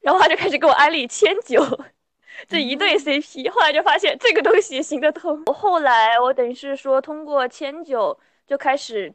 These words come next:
Speaker 1: 追电竞嘛，而且千九为什么让我感受到电竞的魅力，就是也像是他当时说，就是像嘚嘚刚才说的推水晶，其中一个著名名场面就是当年，呃，二手五还是二-，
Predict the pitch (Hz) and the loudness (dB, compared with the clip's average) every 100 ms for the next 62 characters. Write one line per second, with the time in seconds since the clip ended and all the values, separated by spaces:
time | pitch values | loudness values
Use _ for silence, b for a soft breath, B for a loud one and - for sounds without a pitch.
0 | _ 262 262 262 269 269 269 285 233 220 | _ -4 0 0 -2 -6 -8 -8 -8 -10
1 | 220 208 330 302 392 440 330 254 202 b | -12 -8 -8 -10 -12 -10 -2 -2 -2 b
2 | b 440 415 226 254 294 233 175 170 196 | b -6 -4 -4 -2 0 0 0 0 -4
3 | 202 269 247 254 226 190 233 269 254 240 | 0 0 0 2 2 0 -2 -6 -4 -8
4 | 247 269 233 226 185 _ _ _ - 285 | -8 -8 -8 -10 -16 _ _ _ -8 -2
5 | 226 311 277 285 269 285 240 226 240 220 | 0 0 -2 -2 -4 -4 -8 -6 -6 -6
6 | 277 262 262 254 262 254 240 233 240 226 | -8 -4 -4 -2 -4 -2 -2 -2 -4 -4
7 | 226 262 247 185 - 214 226 226 - - | -4 -6 -4 -6 -8 -10 -10 -16 -20 -14
8 | 254 311 370 285 233 240 226 196 214 277 | -10 -8 -8 -8 -6 -2 4 4 2 -6
9 | 220 214 220 202 240 190 226 214 214 220 | -8 -10 -12 -12 -8 -8 -6 -4 -2 -2
10 | - 190 b b b b _ 277 254 233 | -6 -8 b b b b _ -2 0 -2
11 | 226 - _ _ _ _ - 208 - 381 | -2 -6 _ _ _ _ 0 0 4 2
12 | 339 220 226 294 190 185 226 247 | 2 0 0 0 -2 -6 -2 0